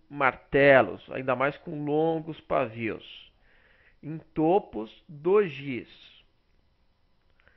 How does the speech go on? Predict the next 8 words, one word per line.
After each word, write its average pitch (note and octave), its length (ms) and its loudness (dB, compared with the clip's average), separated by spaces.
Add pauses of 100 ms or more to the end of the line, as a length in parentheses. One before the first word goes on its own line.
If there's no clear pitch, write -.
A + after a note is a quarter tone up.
(680)
E C#3 120 -6
além F#3 300 6
do A#3 120 -4
martelo E3+ 480 2
em C#3 100 -12
fundo, D3 640 -8 (640)
eu E3 360 0
não F3+ 560 -6